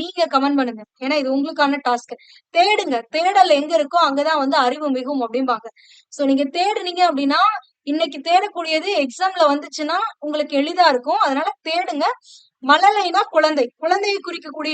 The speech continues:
இன்னொரு சொல் இருக்கு. அது என்ன அப்படிங்கறத நீங்க சொல்லுங்க. பூரிப்பு அப்படின்னா மகிழ்ச்சி. மேனினா உடல். வன்கீரை அப்படின்னா வன்மை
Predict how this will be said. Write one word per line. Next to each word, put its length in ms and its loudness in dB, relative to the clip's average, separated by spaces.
இன்னொரு 280 -2
சொல் 240 0
இருக்கு. 200 -6
அது 120 -4
என்ன 180 -4
அப்படிங்கறத 420 -4
நீங்க 200 4
சொல்லுங்க. 260 -6
பூரிப்பு 540 4
அப்படின்னா 320 2
மகிழ்ச்சி. 440 -2
மேனினா 520 -2
உடல். 260 2
வன்கீரை 680 0
அப்படின்னா 340 -2
வன்மை 340 0